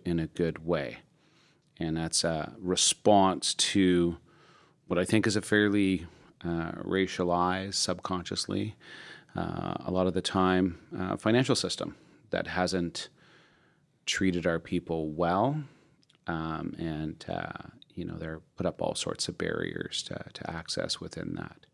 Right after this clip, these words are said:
So I think that describes me and who I am in the space, and then we can turn it over and, and dig into the issues a bit.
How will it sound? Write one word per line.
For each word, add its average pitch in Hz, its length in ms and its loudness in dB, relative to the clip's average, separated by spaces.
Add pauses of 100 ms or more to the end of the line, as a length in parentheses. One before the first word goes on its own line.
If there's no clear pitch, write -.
(640)
So - 140 0
I 98 40 6
think 117 140 8
that 113 120 8
describes 107 480 6
me 131 300 8
and 110 140 6
who 107 160 6
I 101 100 6
am 98 260 4
in 101 60 6
the 95 100 2
space, 127 580 2
and 87 200 -2
then 85 120 -4
we 87 120 -4
can 85 360 -8 (380)
turn 92 220 0
it 85 100 -2
over 95 360 2
and, 80 180 -4 (260)
and 95 160 -4
dig 92 180 -2
into 82 160 -6
the 78 120 -6
issues 90 240 -4
a 85 40 -8
bit. 87 180 -6